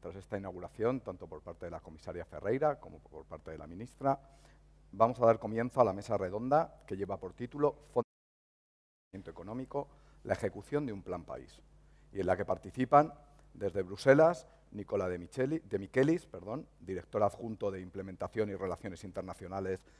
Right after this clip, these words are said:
de la Dirección General de Política Regional y Urbana de la Comisión Europea, Mercedes Caballero Fernández, con una carrera administrativa ligada fundamentalmente al ámbito de los fondos europeos, primero como directora general y ahora como secretaria general de fondos europeos.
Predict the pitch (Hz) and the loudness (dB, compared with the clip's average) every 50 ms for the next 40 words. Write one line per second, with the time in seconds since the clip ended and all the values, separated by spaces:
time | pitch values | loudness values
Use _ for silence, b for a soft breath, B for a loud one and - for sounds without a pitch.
0 | b b - 98 95 95 95 101 95 90 - - 120 110 107 - 113 101 98 98 | b b -4 -2 -2 0 0 -2 -2 -2 -2 0 -2 -2 -2 -4 -4 0 6 6
1 | 101 101 98 92 - - 95 98 87 92 - 95 95 95 90 - 101 92 98 95 | 8 6 6 4 -4 -6 -10 -10 -10 -4 -4 -2 -2 -2 -4 -6 -10 -8 -6 -6
2 | 92 92 90 87 82 87 98 98 110 113 110 98 90 82 92 87 85 - 98 90 | -6 -8 -10 -14 -10 -6 -4 0 2 2 2 2 0 -2 -8 -12 -14 -14 -14 -14
3 | 87 87 87 87 - 139 156 170 185 190 - - b b b b b b b b | -14 -14 -12 -4 0 4 4 4 4 2 -2 -18 b b b b b b b b
4 | b b b - 98 82 - 117 110 - - - 92 95 92 92 92 95 - 92 | b b b -10 -6 2 4 6 6 6 4 0 0 2 2 -2 -2 -4 -6 -6
5 | - - 131 147 151 160 180 180 - - - _ _ - - 90 98 98 - - | 0 0 2 4 6 6 4 4 2 -8 -20 _ _ -16 -12 -8 -8 -6 -4 -2
6 | 90 95 101 98 95 92 95 87 82 - - 95 85 113 98 95 90 92 90 90 | 2 4 4 4 4 2 -2 -8 -12 -10 -10 -8 -8 -6 -6 -6 -6 -6 -2 0
7 | 98 92 87 87 - - 87 87 87 92 92 92 - 104 104 101 101 104 98 - | 0 0 0 -2 -6 -8 -10 -10 -10 -10 -8 -4 0 0 0 0 -2 -10 -6 -6
8 | 95 98 98 98 92 85 95 90 90 87 82 - - 101 92 92 90 - 98 85 | -4 -4 -4 -6 -8 -12 -10 -12 -10 -12 -14 -12 -12 -10 -10 -10 -12 -12 -12 -12
9 | 85 82 - 104 95 92 90 90 - - b b b b b b b b b - | -10 -8 -4 -4 -4 -4 -6 -10 -14 -18 b b b b b b b b b -8
10 | 104 98 107 117 113 107 113 107 98 95 98 98 - - 123 104 92 - - 92 | -4 2 2 4 2 2 0 -4 -4 -2 -2 -4 -4 -4 -4 -4 -4 -4 -6 -8
11 | 90 92 101 107 104 - - - - - 92 98 90 104 110 104 87 85 - 90 | -2 2 4 4 4 4 0 -6 -18 -16 -12 -8 -4 -2 -2 -2 -2 -4 -6 -14
12 | 85 - - 85 87 87 - 95 95 90 85 - - 85 82 87 90 87 82 78 | -18 -16 -14 -12 -10 -4 -2 -2 -2 -2 -6 -10 -12 -10 -6 -4 -4 -4 -4 -8
13 | - - 80 76 80 - 80 76 76 76 - 120 135 - - - - | -12 -14 -18 -18 -16 -16 -14 -14 -10 -2 2 2 2 2 0 -6 -14